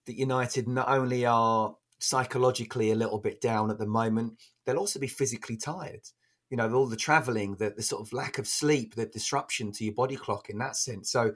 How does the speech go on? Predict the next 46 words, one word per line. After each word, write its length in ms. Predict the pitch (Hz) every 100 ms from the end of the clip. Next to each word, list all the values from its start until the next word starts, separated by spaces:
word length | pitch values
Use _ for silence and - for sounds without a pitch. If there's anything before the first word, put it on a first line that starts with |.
| - -
<clears throat> 240 | _ _ 151
I, 140 | - 131 139
I, 360 | 185 175 180 151 -
I 100 | 180
strongly 480 | - - 165 156 113
fancy 420 | 135 135 120 110
Brighton 560 | 123 170 - 110 87 - _
for 120 | -
this 180 | 104 101
game. 220 | 113 104 - - -
And 100 | 143
here's 220 | 247 320
a 40 |
question 380 | - 135 - 117
for 240 | 107 120 110
you 140 | 104
as 120 | 104
well. 260 | 139 98 120
Considering, 680 | 156 151 208 208 185 156 - _ _ _ _ _ - -
um, 400 | 135 127 123 120 110 - _ _ _ _ _ _ _
Chelsea 760 | - 156 147 - 143 127 117 - -
did 220 | - 143 -
pretty 260 | 151 127
well 380 | 123 131 123 113
against 440 | 127 123 117 110 -
Real 220 | 127 120
Madrid 460 | 113 110 113 104 117
midweek, 540 | 117 110 104 104 110
and 80 | 117
it, 120 | 110
it 120 | 127
certainly 340 | 123 139 123 117
wasn't 320 | 117 110 110
a 40 |
two 280 | 104 - 120
nil, 200 | 113 107
but 180 | 104 101
Brighton 380 | 127 131 - 110
completely 480 | 110 107 123 117 104
outplayed 520 | 98 - 117 104 98
them. 240 | 120 95
How 200 | 104 202
would 160 | 165 117
Brighton 340 | 135 135 135
get 160 | 127 139
on, 260 | 139 143